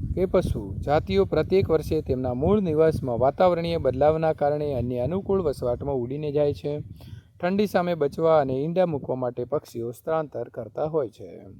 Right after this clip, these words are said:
પ્રશ્ન નંબર છ, કારખાનાઓ અને રહેઠાણની સતત વધતી માંગના કારણે જંગલો અવિરતપણે કપાઈ રહ્યા છે. શું આ પરિયોજનાઓ માટે વૃક્ષો કાપવા યોગ્ય છે? તો આ બાબત ઉપર ચર્ચા કરી, તથા તેનો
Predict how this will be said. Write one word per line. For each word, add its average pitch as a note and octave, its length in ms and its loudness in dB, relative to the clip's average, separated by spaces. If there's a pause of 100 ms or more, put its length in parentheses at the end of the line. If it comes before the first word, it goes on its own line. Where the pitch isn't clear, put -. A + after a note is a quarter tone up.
(960)
પ્રશ્ન F#3+ 360 -4
નંબર F#3 220 0
છ, F3+ 320 2
કારખાનાઓ E3 680 2
અને C#3 200 0
રહેઠાણની D#3+ 580 -4
સતત F#3+ 380 -4
વધતી C#3+ 340 -2
માંગના C3 380 -4
કારણે A#2+ 440 -2
જંગલો F3 480 -2
અવિરતપણે D#3 840 0
કપાઈ C#3 320 -4
રહ્યા D3+ 280 2
છે. D3+ 400 0 (500)
શું G3+ 160 6
આ G3 40 8
પરિયોજનાઓ D#3 680 0
માટે C#3 280 -2
વૃક્ષો A#2+ 360 -6
કાપવા B2 380 -6
યોગ્ય A2+ 380 -6
છે? D3 360 -2 (1040)
તો C#3+ 80 -4
આ E3+ 100 8
બાબત F#3 340 2
ઉપર E3+ 220 0
ચર્ચા D#3 360 2
કરી, D#3 340 2
તથા C3+ 320 -4
તેનો A#2 440 -2